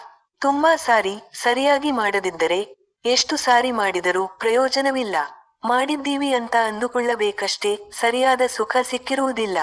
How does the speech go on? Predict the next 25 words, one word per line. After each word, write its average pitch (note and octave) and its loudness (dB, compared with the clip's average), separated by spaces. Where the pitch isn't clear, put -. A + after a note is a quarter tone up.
ಮೊದಲು D4 0
ಫ್ಲೋರ್ C4 0
ಪ್ಲೇ C4 -2
ಮಾಡಿ, F3+ -4
ಹೆಂಗಸರನ್ನು B3+ 0
ಖುಷಿಪಡಿಸಿ, G3+ -4
ಆಮೇಲೆ D4 0
ಮಾಡಿದರೆ A3 0
ಮಾತ್ರ G3 0
ಹೆಚ್ಚಿನ G#3 -4
ಸುಖ B3 -4
ಸಿಗುತ್ತೆ. G3 -4
ತುಂಬಾ C#4+ 2
ಜನ C4 2
ಗಂಡಸರು A3+ -2
ಹೆಂಗಸರು G#3 -4
ಸಿಕ್ಕ B3+ -4
ಕೂಡಲೇ B3 0
ಮಾಡಲು F#3+ 0
ಶುರು A#3+ -2
ಮಾಡುತ್ತಾರೆ. A#3+ 0
ಕೆಲವೇ D4+ 2
ನಿಮಿಷಗಳಲ್ಲಿ A#3+ 0
ಮಾಡಿ F3+ -4
ಸುಸ್ತಾಗುತ್ತಾರೆ. B3 0